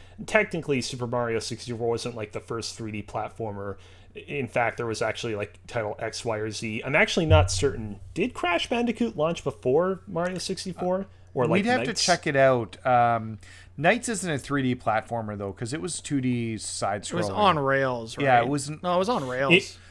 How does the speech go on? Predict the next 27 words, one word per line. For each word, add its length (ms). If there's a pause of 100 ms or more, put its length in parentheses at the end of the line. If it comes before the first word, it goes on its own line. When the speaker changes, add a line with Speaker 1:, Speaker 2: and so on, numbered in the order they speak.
(120)
Speaker 2:
But 120
it 20
was 220
two 200
D. 340 (120)
Speaker 1:
I, 60
in 260
any 180
case, 500 (520)
I, 160
I 140
still 300
feel 200
like, 200 (200)
like, 260
my 140
main 220
point 280
about 240
Super 240
Mario 280
sixty-four 560
stands, 440
which 160
is 120
that 300
it 120